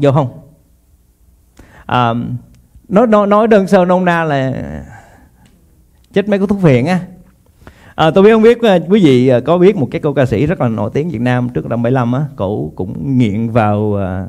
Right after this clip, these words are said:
thuốc phiện mà chích á. Thì, à, bây giờ cổ cũng còn đi lang thang ngoài Bô Sa, tôi biết có một số quý vị biết người đó.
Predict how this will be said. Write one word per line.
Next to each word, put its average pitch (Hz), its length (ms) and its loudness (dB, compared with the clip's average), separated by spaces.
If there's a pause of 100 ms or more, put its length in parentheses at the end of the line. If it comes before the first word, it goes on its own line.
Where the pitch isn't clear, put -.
(140)
thuốc 170 140 -6
phiện 113 240 -2
mà 208 80 -6
chích 185 220 -6
á. 226 120 -2 (1040)
Thì, 120 260 0
à, 110 520 0 (160)
bây 127 140 0
giờ 117 280 2
cổ 113 120 -4
cũng 139 160 -8
còn 117 200 -4
đi 123 80 -2
lang 123 160 -2
thang 131 220 -4
ngoài 127 100 -4
Bô 120 160 -4
Sa, 120 260 -2 (180)
tôi - 120 -12
biết 123 120 -8 (100)
có 143 60 -8
một 117 100 -8
số 123 80 -6
quý 139 160 -6
vị 110 80 -2
biết 127 200 -6
người 117 100 -4
đó. 101 100 -6